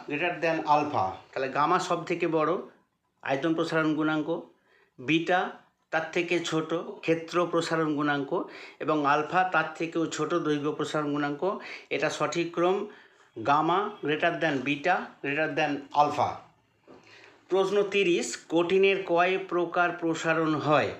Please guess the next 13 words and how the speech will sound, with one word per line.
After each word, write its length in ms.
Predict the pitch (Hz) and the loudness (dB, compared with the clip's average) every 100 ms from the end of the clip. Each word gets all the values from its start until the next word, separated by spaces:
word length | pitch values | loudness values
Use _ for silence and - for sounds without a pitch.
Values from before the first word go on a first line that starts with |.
| - - - _ _ | -16 -20 -20 _ _
এক, 400 | 151 160 175 185 151 | 2 4 4 0 -10
দুই, 520 | 135 156 170 180 190 - | -4 2 2 2 -2 0
তিন, 440 | 165 165 180 190 - | 2 4 2 -4 2
চার। 260 | 185 135 - - - - - - | 6 6 4 -6 -16 -20 -20 -18
সঠিক 500 | - 165 170 208 208 | -6 0 2 0 0
অপশন 480 | 202 190 190 190 175 | 0 0 2 2 2
তিন। 440 | 190 170 110 98 - | 4 6 4 -4 -4
কঠিন 360 | 147 170 190 185 | -2 0 0 0
পদার্থে 460 | 170 175 - 180 | 2 0 0 -4
তিন 320 | 170 170 180 | -2 0 2
রকম 340 | 170 175 180 170 | 2 0 0 0
প্রসারণ 500 | 160 160 160 156 156 | -2 0 0 0 0
হয়। 260 | 156 185 | 0 0